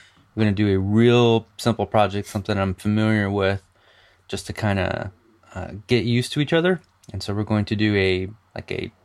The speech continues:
everything you need to know about picture frames type video. In the past, I've made some picture frame jigs, like a spline jig and, and, um, um, a picture frame cutting jig, but I've never made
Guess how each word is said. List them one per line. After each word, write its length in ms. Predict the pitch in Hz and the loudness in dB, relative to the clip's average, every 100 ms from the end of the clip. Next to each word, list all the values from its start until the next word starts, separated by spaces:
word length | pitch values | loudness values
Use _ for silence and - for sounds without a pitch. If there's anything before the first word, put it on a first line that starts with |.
| _ _ | _ _
everything 280 | - 110 110 | -4 0 2
you 60 | 110 | 2
need 200 | 101 104 | 0 -2
to 80 | 92 | -2
know 140 | 95 | -2
about 320 | 92 90 87 - | 0 2 0 0
picture 220 | 104 110 | -4 -2
frames 520 | - 113 120 117 - - _ | 0 0 0 -4 -12 -18 _
type 180 | - 120 | -4 -4
video. 440 | 117 123 127 131 127 _ _ _ _ _ _ _ _ | 0 2 2 0 -4 _ _ _ _ _ _ _ _
In 80 | 104 | -4
the 60 | |
past, 420 | - 113 107 107 | 2 4 4 4
I've 140 | 110 98 | 0 2
made 320 | 104 104 98 | 2 2 0
some 260 | - 104 95 | -4 -2 -2
picture 240 | 117 107 | -4 -6
frame 480 | 95 107 104 101 92 - | -2 0 0 -2 -6 -2
jigs, 400 | 113 104 98 98 | 0 2 0 -4
like 120 | 92 | -6
a 40 | |
spline 400 | 95 - 98 95 | -6 -2 0 0
jig 440 | 92 98 95 92 90 | 0 2 2 0 -2
and, 260 | 87 85 - _ _ _ _ _ _ _ - | -4 -6 -10 _ _ _ _ _ _ _ -14
and, 280 | - 90 85 | -8 -6 -4
um, 520 | 85 82 80 80 80 95 _ _ _ _ _ - - _ | -4 -4 -6 -8 -12 -18 _ _ _ _ _ -18 -18 _
um, 380 | - - 92 - - | -6 -4 -4 -8 -10
a 80 | |
picture 260 | - - 107 | -8 -4 -4
frame 260 | 101 104 95 | 0 0 0
cutting 540 | - 117 107 101 95 - - | -2 2 2 2 0 -6 -14
jig, 480 | - 104 90 90 - _ _ - _ _ 101 | -2 0 2 0 -6 _ _ -20 _ _ -6
but 100 | 101 | 0
I've 160 | 98 98 | 2 4
never 320 | 107 101 101 | 2 2 2
made 460 | 101 101 101 98 | 2 2 0 -2